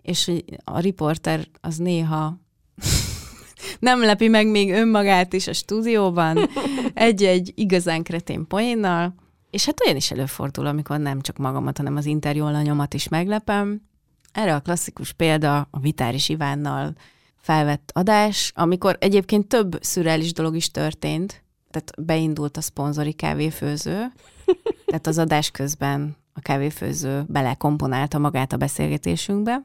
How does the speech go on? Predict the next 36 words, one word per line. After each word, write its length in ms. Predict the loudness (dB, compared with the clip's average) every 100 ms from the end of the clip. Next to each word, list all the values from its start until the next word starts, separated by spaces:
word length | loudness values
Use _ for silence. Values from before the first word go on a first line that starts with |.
| _
Mondjuk 240 | 4 4 6
kezdjük 300 | 4 4 4
ott, 100 | 4
hogy 100 | 4
meg 140 | 2
kellett 260 | 2 -2 0
tanulnom 360 | 0 2 2 0
kávét 360 | 0 0 -2
főzni, 480 | -4 -4 -4 -2 -2
ugyanis 340 | 0 2 2
én 80 | 0
soha 200 | 2 4
nem 140 | 4 4
iszom 260 | 2 -4
kávét, 500 | 0 0 2 2 0
és 220 | -4 -4 -8 -16 -18 -6
akkor 260 | -6 0 2
még 120 | 6
nem 180 | 4 4
volt 220 | 2 0
itt 160 | -4 -4
a 40 |
Dóri, 340 | 0 0 0
aki 180 | -2 -4
viszont 500 | -4 0 2 0 2
bármilyen 720 | 2 4 4 6 6 6 4
kávét 560 | 2 2 2 2 -2 0
le 120 | -2
tud 200 | 0 -4
főzni, 500 | -2 0 0 0 -2 -2
én 140 | -2
nem, 260 | 0 -2 -6 _
nem? 280 | -6 -2 -2 -2
Úgyhogy 360 | -2 -4 -4 -12 -20 -12
Vitáris 460 | -10 -2 0 0
Iván 460 | 0 -2 -2 -2 -6